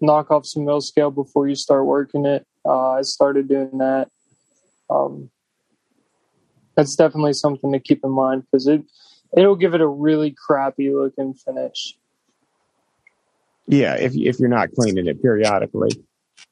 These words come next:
Speaker 1: Yeah, yeah.
Speaker 2: And you have to clean the piece as well, too, right?
Speaker 1: What's that?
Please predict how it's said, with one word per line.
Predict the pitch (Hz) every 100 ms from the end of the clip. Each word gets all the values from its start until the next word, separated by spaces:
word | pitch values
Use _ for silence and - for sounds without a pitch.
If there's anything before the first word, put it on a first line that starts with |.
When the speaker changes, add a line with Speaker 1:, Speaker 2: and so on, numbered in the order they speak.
| _
Speaker 1:
Yeah, | 156 143 123
yeah. | 135 127 - _ _ _ _ _ _ _ _ _ _
Speaker 2:
And | 151 170
you | 185
have | 202
to | 190
clean | - 175 175 160
the | 151 147 143 131 135 - -
piece | 226 285 - - -
as | 127
well, | 127 160 147 -
too, | - 165 85
right? | 120 139 - _ _ - - _ _ _ _ _ _ _ _ _ _
Speaker 1:
What's | 156 147
that? | 170 226